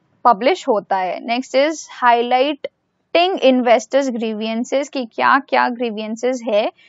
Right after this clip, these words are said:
वो चीज को पब्लिश किया जाता है against broker, stock exchange और the companies, ताकि रेमेडियल मेजर्स लिया जा सके और उन प्रॉब्लम्स को सॉल्व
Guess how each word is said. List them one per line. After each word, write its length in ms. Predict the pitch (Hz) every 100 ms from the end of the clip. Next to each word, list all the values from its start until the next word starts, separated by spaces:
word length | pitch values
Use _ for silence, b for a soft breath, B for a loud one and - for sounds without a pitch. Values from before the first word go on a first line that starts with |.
| b b 220
वो 120 | 233
चीज 220 | 233 269
को 100 | -
पब्लिश 380 | 277 233 226 269
किया 260 | 262 247 247
जाता 280 | 240 233
है 60 | 254
against 300 | 233 226 240
broker, 580 | 214 226 220 - 226 226
stock 360 | 233 - 247 240
exchange 520 | 233 220 - 226 233 220 -
और 280 | 226 254
the 140 | 277 294
companies, 560 | 269 240 226 240 254 262
ताकि 260 | 220 214 269
रेमेडियल 420 | 254 214 214 233
मेजर्स 420 | 220 214 233 240
लिया 240 | 202 202 220
जा 240 | 214 190
सके 340 | 226 220 - 359
और 420 | - _ - - -
उन 160 | 349
प्रॉब्लम्स 500 | 370 262 208 220 233
को 100 | 240
सॉल्व 320 | 240 214 202